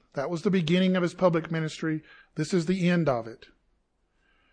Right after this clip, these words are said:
This chapter opens with Jesus still in Bethany on the east side of the Jordan River, and Jesus is actively seeking to avoid confrontation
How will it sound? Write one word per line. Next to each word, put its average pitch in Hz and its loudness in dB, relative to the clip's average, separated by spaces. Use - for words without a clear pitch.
This 165 2
chapter 180 6
opens 208 6
with 160 2
Jesus 165 2
still 185 4
in 156 2
Bethany 185 4
on 160 0
the 127 -4
east 170 -2
side 175 6
of 160 2
the 156 0
Jordan 160 2
River, 226 2
and 127 -6
Jesus 185 4
is 151 -2
actively 208 6
seeking 220 2
to 202 6
avoid 185 6
confrontation 190 0